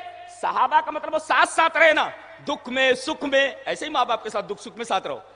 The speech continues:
یہاں بھی لفظ لزوم لایا گیا۔ لزوم کا مطلب جانتے ہیں؟ منطق میں پڑھایا جاتا ہے کہ جیسے چاندنی چاند سے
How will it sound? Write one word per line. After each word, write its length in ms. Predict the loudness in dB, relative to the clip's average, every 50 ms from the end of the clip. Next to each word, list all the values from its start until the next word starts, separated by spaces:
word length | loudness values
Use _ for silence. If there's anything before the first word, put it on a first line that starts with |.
| -20 -20 _ -6
یہاں 220 | 0 2 2 2
بھی 260 | 2 0 -4 -10 -12 -14 -14 -16 -20 -14
لفظ 320 | -8 -4 -4 -4 -2 0 2 2 2 2 0 -8 -12 -12
لزوم 480 | -6 -4 -4 -2 -2 0 0 0 0 2
لایا 240 | 0 0 0 0 0
گیا۔ 160 | -2 -4 -4 -6 -8 -16 -10 -4
لزوم 300 | -4 -4 -2 -4 -4 -2
کا 80 | -2
مطلب 240 | -2 -2 0 0 0
جانتے 260 | 2 0 0 4 4
ہیں؟ 240 | 6 6 6 4 2 -4 -12 -16 -20 -20 -20 -20 -20 _ _ _ -12
منطق 340 | -8 -8 -8 -8 -8 -8 -4
میں 80 | -4 0
پڑھایا 260 | 2 4 4 6 6
جاتا 280 | 4 4 4 4 4
ہے 200 | 4 6 6 4 4 2 -2 -14 -10 -8
کہ 80 | -4
جیسے 340 | 0 4 4 4 4 6 4 4 4 4 4
چاندنی 520 | 2 4 4 2 2 0 -2 -2 -2 -4
چاند 480 | -2 0 0 2 2 2 2 0 -2 -4
سے 580 | -8 -6 -2 2 4 4 6 6 6 4 2